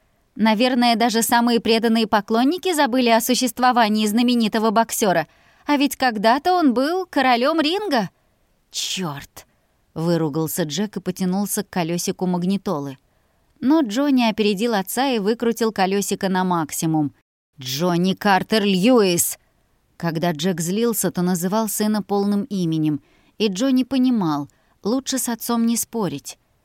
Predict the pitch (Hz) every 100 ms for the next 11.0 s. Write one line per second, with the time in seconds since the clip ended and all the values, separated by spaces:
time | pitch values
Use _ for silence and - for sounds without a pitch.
0 | _ _ _ - 185 185 190 180 226 220
1 | - 214 214 - 208 190 208 214 202 208
2 | 208 196 208 240 254 165 165 175 170 156
3 | 160 170 151 165 160 - 185 175 151 135
4 | _ _ _ - 214 226 214 180 _ _
5 | - - 262 - 175 175 180 175 - 247
6 | 233 208 196 226 - 233 233 - 190 185
7 | 208 202 196 170 165 - 170 185 170 170
8 | 170 - 151 135 - 143 131 _ _ _
9 | _ _ _ - 233 233 254 311 370 381
10 | 339 311 247 247 233 233 175 180 - 160